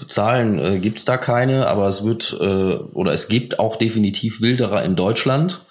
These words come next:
die sich, ähm, nicht daran halten, was man darf oder was man erlegen darf, äh, und was nicht. Ich würde jetzt aber mal behaupten, dass das zum größten Teil keine Jäger sind, sondern, äh, auch, äh, vor allen Dingen Leute, die illegal an Waffen gekommen sind und die sich dann da irgendwie einen Spaß draus machen.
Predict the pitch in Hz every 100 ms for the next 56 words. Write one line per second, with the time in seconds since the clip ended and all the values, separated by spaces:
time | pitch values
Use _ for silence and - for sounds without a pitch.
0 | _ _ _ _ 110 113 107 107 85 98
1 | 104 101 104 107 104 120 131 110 110 101
2 | 107 113 113 98 98 104 95 95 117 113
3 | 104 95 - 95 87 92 110 104 110 120
4 | 117 - 101 101 92 - - - 110 104
5 | 92 101 95 151 - - - _ _ _
6 | - 101 104 117 113 101 101 101 101 95
7 | 107 - 101 95 104 - 101 87 104 -
8 | 104 101 95 - 104 117 113 117 123 120
9 | 123 131 - - 101 95 95 98 95 85
10 | 92 95 - - - - 95 95 95 -
11 | 87 101 104 98 101 107 98 78 107 123
12 | 110 110 107 107 - 131 117 117 117 123
13 | 113 117 123 127 101 95 95 92 95 98
14 | 95 90 71 92 87 95 98 98 92 95
15 | - - - 110 113 117 117 120 127